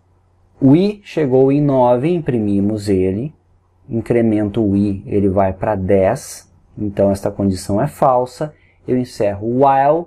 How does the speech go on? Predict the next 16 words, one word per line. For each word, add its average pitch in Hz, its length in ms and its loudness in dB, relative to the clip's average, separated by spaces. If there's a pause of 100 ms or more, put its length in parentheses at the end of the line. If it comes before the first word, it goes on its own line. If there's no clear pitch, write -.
encerra 107 640 -8 (140)
o 101 40 -16
programa. 107 540 -6 (420)
Se - 200 -4
eu 254 80 2
quiser 165 400 0
interromper 180 880 0
esse 143 300 -2
laço, 107 680 -2 (1900)
seguindo 101 400 0
alguma 104 360 0
condição, 160 720 0 (460)
entra 185 720 0
a 165 140 -4
instrução 165 760 -2 (120)
break. 160 640 0